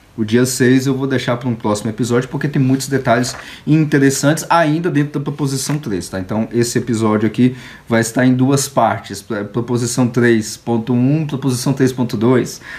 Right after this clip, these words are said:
algo mais <laughs> ou menos assim, tá? Ainda estaremos nesse capítulo porque tem muita coisa interessante nele pra gente poder tratar, tá? Com relação, então, já indo pro capítulo, ou podemos chamar de capítulo, né? O, é, capítulo primeiro da criação,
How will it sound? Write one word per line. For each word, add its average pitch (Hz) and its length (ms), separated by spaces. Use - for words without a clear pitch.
algo 214 300
mais 143 360
<laughs> - 40
ou 139 80
menos 135 280
assim, 120 320
tá? 104 200
Ainda 135 180
estaremos 139 320
nesse 135 140
capítulo 131 340
porque 135 160
tem 135 100
muita 123 220
coisa 123 260
interessante 117 540
nele 110 380
pra 110 220
gente 110 320
poder 104 540
tratar, - 480
tá? 98 200
Com 254 240
relação, 160 760
então, 143 380
já 135 220
indo 139 200
pro 139 200
capítulo, 127 680
ou 135 400
podemos 392 280
chamar - 240
de - 140
capítulo, 120 760
né? 123 340
O, 131 120
é, 123 600
capítulo 147 420
primeiro 131 300
da 120 100
criação, 135 580